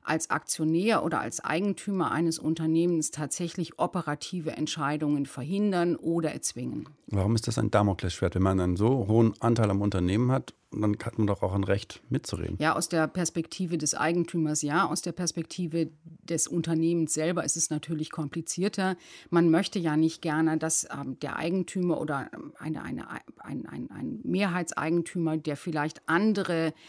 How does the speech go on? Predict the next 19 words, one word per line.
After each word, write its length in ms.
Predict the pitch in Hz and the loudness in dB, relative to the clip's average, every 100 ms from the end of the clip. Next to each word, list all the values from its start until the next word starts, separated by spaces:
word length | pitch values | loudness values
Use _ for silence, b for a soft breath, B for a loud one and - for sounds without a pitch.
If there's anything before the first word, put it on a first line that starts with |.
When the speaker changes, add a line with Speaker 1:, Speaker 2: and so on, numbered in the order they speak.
| B | B
Speaker 1:
Ziele 400 | - - 202 196 | -6 0 2 2
oder 280 | 180 165 160 | 0 0 0
andere 280 | - 180 - | 2 0 0
Interessen 640 | - 165 - 165 - 165 | -2 -4 -2 0 2 2
hat 180 | 160 160 | 2 -2
als 160 | 151 - | -6 -4
alle 240 | 147 156 | -2 0
anderen 380 | - 175 165 151 | 0 0 0 -2
Eigentümer, 640 | - 151 165 - 156 160 | -2 -2 -2 -2 -2 0
dass 200 | 160 156 | 0 -2
der 160 | 165 160 | 0 0
dann 180 | 156 156 | 2 0
die 80 | |
Unternehmenspolitik 1000 | 156 165 160 170 196 - - 139 139 147 - | 0 -2 0 2 2 0 -8 -8 -10 -16 -8
bestimmt. 480 | 151 - 165 196 B B B B | -8 -4 -2 -2 B B B B
Und 180 | 160 165 | 2 4
in 140 | 165 | 4
dem 240 | 160 170 202 | 4 4 4
Fall 420 | - 170 175 | 2 2 2